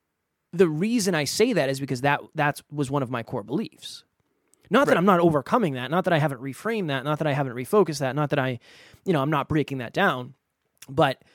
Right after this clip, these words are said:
Speaker 1: I can imagine that when somebody says that, that,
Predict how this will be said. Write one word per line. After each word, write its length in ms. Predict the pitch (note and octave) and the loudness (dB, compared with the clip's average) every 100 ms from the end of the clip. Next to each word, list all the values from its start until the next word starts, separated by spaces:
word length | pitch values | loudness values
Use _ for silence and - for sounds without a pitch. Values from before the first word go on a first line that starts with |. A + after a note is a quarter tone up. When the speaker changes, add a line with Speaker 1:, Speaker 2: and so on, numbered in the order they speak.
| _ _ _ - | _ _ _ -2
Speaker 1:
I 140 | E3 | 0
can 120 | D#3 E3+ | 2 0
imagine 500 | D3+ D#3 F3 F3 D#3 | 2 2 2 0 -2
that 140 | C3 | -2
when 240 | C#3+ C#3+ | -2 -2
somebody 400 | C#3 - C3+ B2 | -2 -4 -4 -6
says 400 | A#2 - G3+ A#3 | -4 2 4 4
that, 360 | C#3+ C3 B2 A#2 _ _ _ _ _ _ _ _ - | 0 -2 -4 -10 _ _ _ _ _ _ _ _ -2
that, 140 | D3 | -2